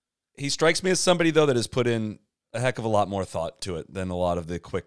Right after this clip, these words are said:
knee-jerk reaction that has gone into it. Like, I, again, I've said this, like, ninety-five times now. It's like, I've not heard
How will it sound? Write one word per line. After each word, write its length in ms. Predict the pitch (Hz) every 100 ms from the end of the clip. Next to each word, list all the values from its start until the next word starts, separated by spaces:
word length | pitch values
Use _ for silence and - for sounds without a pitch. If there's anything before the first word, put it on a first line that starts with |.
| _
knee-jerk 500 | 95 90 82 87 -
reaction 500 | 85 73 - 73 73
that 80 | 73
has 120 | 80
gone 200 | 87 78
into 300 | 76 - 73
it. 120 | 69
Like, 140 | 78 98
I, 80 |
again, 500 | 98 92 87 98 85 -
I've 200 | 92 -
said 160 | -
this, 200 | 92 90
like, 320 | 87 95 90 92
ninety-five 460 | 95 92 101 92
times 280 | - 107 104
now. 100 | 117
It's 80 | 104
like, 120 | 92
I've 220 | 85 92
not 240 | 98 110 -
heard 420 | - 139 143 120